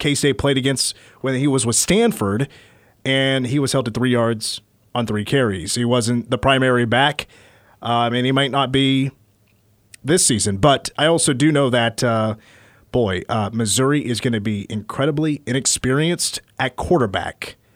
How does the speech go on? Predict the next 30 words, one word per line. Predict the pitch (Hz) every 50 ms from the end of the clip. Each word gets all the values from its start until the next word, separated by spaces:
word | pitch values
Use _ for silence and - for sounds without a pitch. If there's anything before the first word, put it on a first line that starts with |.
| _ _ _ -
this | 123 117 -
upcoming | 131 117 - 131 110 110 107
season. | - 117 101 95 98
K-State | - - 151 151 147 - - 151 147 123
will | 139 135 131 123
not | 135 139 143 120 127
be | 117 113 110 - 113
inexperienced | 117 110 104 - - - 135 120 107 98 92 90 - - - - - - - - _ _ _ -
at | 110 107
quarterback | - 127 117 110 101 98 98 92 - - - -
this | 110 - 120
upcoming | 110 - - 113 101 95 95
season. | - - 107 95 90 - - - - - - - - - - - - _ _ _ _ _ _
Fourteen | - - 175 202 - - 202 202 180
points. | - 170 190 214 214 214
I | - 170
think | 196 - 302 294 -
it | 269 247 -
could | 233 202
be | 214 240
a | 233
really | 220 233 233 233 233
good | 190 220 202 170
game | 165 180 202 214 220 180
just | 170 165 - -
from | - - 165 160 147 131 120
knowing | 120 139 156 170 175 175 175
what | 160 165 165
I | 160 156 151
know, | 143 147 151 156 165 196 196 190